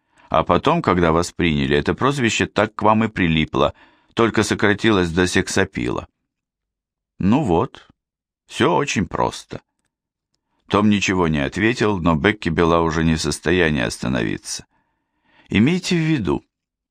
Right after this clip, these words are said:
что Флоренс лет девяносто, и она слепая, как крот». «А, ну тогда это все объясняет»,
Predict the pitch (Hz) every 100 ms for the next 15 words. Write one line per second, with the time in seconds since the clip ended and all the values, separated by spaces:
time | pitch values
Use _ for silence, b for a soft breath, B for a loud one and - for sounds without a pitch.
0 | _ - - 104 95 127 156 117 85 -
1 | - _ - 104 123 113 123 127 127 90
2 | 64 - - - - _ _ _ _ 90
3 | 90 101 95 98 98 - 110 143 95 -
4 | 95 107 _ - 104 65 - - _ _
5 | _ _ _ _ _ _ _ 65 69 67
6 | 67 69 71 - _ _ _ _ _ _
7 | _ _ 85 87 101 92 87 87 87 85
8 | - 78 73 76 69 - 50 50 - -